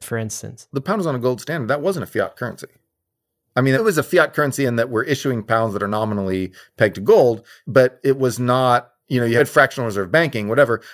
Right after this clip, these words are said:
Speaker 2: but it was not. So the modern dollar is not backed by anything except the Federal Reserve's promises to keep inflation low. Like, that's the only thing backing the modern dollar.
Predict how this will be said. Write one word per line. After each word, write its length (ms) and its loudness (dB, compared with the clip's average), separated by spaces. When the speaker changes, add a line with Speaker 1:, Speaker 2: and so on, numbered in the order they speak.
Speaker 2:
but 100 4
it 100 -2
was 200 0
not. 500 0
So 180 4
the 100 -2
modern 320 2
dollar 280 4
is 80 -4
not 240 -2
backed 180 2
by 100 2
anything 320 -2
except 240 -2
the 80 -10
Federal 300 0
Reserve's 360 -2
promises 580 -8
to 100 -10
keep 200 -4
inflation 460 -4
low. 240 -12
Like, 260 0
that's 200 -2
the 100 -10
only 180 -2
thing 200 -4
backing 340 -2
the 40 -6
modern 380 -2
dollar. 480 -2